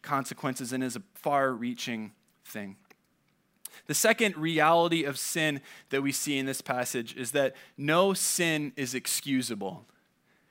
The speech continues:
No sin is excusable. See, Simeon and Levi rationalized their response in their mind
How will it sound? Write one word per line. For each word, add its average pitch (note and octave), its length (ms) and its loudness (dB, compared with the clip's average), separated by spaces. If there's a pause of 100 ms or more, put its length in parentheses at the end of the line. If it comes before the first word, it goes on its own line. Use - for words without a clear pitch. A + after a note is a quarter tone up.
(160)
No E3+ 300 4
sin D#3 720 0
is C#3 580 0
excusable. A2+ 920 -6 (1040)
See, F3 180 0
Simeon A3+ 880 2
and D#3 160 2
Levi C#3+ 680 4 (160)
rationalized C#3 1400 2
their C3+ 180 0
response B2+ 800 -2
in B2 140 -8
their A2+ 200 -2
mind G#2 420 -8